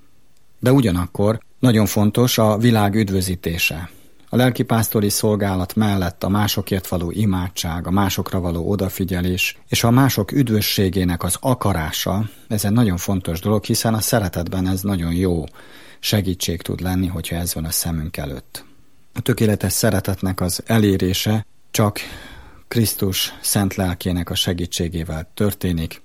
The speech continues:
és hogy Isten országának a szolgálatában kell állnunk mindig. Amikor el vagyunk keseredve, amikor talán olyan nagyon nehéz a mindennapokat megélni,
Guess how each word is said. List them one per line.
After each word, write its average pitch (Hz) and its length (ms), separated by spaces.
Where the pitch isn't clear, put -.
és 131 160
hogy 123 140
Isten 98 320
országának 87 800
a 85 40
szolgálatában 85 920
kell 85 280
állnunk 90 460
mindig. 78 640
Amikor 127 340
el 123 200
vagyunk 101 300
keseredve, 87 800
amikor 117 460
talán 95 500
olyan 107 320
nagyon 101 320
nehéz 85 520
a 87 40
mindennapokat 87 800
megélni, 82 540